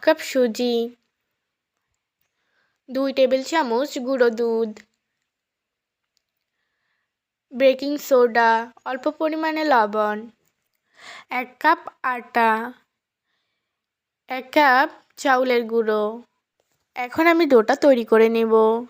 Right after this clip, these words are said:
তাই তালের শাঁসের সাথে পরিমাণ মতো চিনি দিয়ে দিলাম। আপনারা মিষ্টি অনুযায়ী দিতে পারেন। তার সাথে দিয়ে দিলাম পরিমাণ মতো নারকেল, দিয়ে দিলাম বেকিং সোডা, পরিমাণ মতো দিয়ে দিলাম লবণ,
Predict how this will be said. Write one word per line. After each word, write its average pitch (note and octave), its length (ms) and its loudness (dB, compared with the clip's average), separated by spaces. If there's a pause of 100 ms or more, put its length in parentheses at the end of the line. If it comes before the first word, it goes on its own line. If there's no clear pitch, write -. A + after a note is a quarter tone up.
(120)
তাই C#4 240 -4 (140)
তালের B3+ 240 2
শাঁসের D#4 340 0
সাথে D#4 180 2 (100)
পরিমাণ B3 380 4
মতো A3+ 140 0 (100)
চিনি A#3 340 -2
দিয়ে A3+ 200 0
দিলাম। A3 360 2 (340)
আপনারা C#4 340 0 (340)
মিষ্টি B3+ 300 -8 (100)
অনুযায়ী A#3+ 360 -2
দিতে A3+ 260 -6
পারেন। A3 300 0
তার B3 240 -2
সাথে D4 180 -2 (120)
দিয়ে B3+ 240 -2
দিলাম A#3+ 220 2 (120)
পরিমাণ A3+ 360 0
মতো A3+ 160 -2 (100)
নারকেল, A3 540 0 (2500)
দিয়ে C4+ 320 -4
দিলাম B3 300 2 (140)
বেকিং A3+ 280 -2 (160)
সোডা, G#3+ 380 0 (720)
পরিমাণ C4 340 -2 (100)
মতো B3+ 180 2 (100)
দিয়ে B3 220 -2
দিলাম B3 240 2 (120)
লবণ, G#3+ 420 0